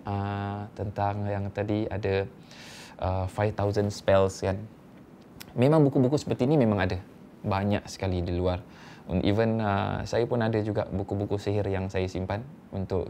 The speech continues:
kita belajar to counter back. Kemudian ada satu lagi yang, ah, tadi yang menarik perhatian saya adalah maknanya kita buat peace with them yang ada kat dalam rumah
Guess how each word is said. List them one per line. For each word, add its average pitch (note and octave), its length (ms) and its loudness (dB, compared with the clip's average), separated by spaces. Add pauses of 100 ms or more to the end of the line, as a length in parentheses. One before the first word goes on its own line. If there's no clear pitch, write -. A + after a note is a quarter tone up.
kita F2+ 480 -4
belajar F#2 400 0 (560)
to F#2 240 0
counter G2 480 2
back. F2 160 0 (160)
Kemudian C3+ 400 6
ada B2+ 80 6
satu - 240 -4
lagi C#3 560 4
yang, A2+ 240 4
ah, G#2+ 320 0
tadi A#2 400 2
yang A2 160 2
menarik A2 320 2
perhatian A2+ 560 -2
saya A#2 400 0
adalah A2+ 400 2 (340)
maknanya A2 560 2
kita A2+ 400 4
buat A2 240 4 (240)
peace - 640 2 (160)
with G2+ 320 2
them A2+ 560 6
yang F#2+ 160 2
ada G2+ 240 2
kat - 160 -2
dalam G2 160 2
rumah G2+ 400 2